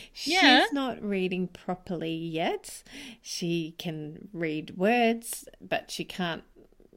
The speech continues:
Speaker 1: and she can read really easy books, but she's not confident. Um, but what she does do, it's so
Speaker 2: Yeah.
Speaker 1: cute. She grabs a book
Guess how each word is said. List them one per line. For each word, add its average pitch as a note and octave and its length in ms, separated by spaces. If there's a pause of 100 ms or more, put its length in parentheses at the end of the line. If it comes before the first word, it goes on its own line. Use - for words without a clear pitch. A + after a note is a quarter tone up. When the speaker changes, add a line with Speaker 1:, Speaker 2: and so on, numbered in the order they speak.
(380)
Speaker 1:
and F3+ 160
she F#3 80
can G3 160
read F3+ 220
really E3+ 400
easy D3+ 300
books, - 580 (240)
but - 260
she's F#3 380
not G3+ 340 (540)
confident. A3 840 (220)
Um, D#3+ 240 (120)
but - 220
what - 260
she D4+ 140
does E4 440
do, D4+ 460 (840)
it's G3+ 240 (100)
so F#3+ 140
Speaker 2:
Yeah. G#3 220
Speaker 1:
cute. G#3+ 400
She F#3 160
grabs F3+ 520
a G3+ 60
book E3+ 460